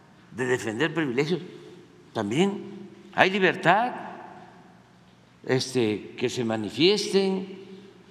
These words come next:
eh, sin ningún problema.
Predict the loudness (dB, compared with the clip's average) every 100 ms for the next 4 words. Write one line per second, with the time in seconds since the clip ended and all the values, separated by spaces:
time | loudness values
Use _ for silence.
0 | -20 -20 -20 -12 -6 -4 -2 0 0 -2
1 | -6 -12 -18 -20 -4 2 2 4 4 4
2 | 4 4 6 4 4 2 0